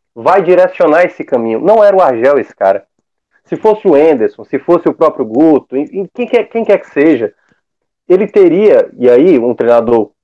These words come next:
promissor, um treinador pelo menos com uma linha que o, o, o Ceará gostaria de, de evoluir,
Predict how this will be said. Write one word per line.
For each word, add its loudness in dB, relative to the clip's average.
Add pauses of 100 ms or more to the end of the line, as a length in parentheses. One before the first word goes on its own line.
(120)
promissor, 0
um 0
treinador 0
pelo 0
menos -2
com -8
uma 2
linha 2 (320)
que -6
o, 0
o, -2
o 0
Ceará 0
gostaria 2
de, -6
de -10 (260)
evoluir, 0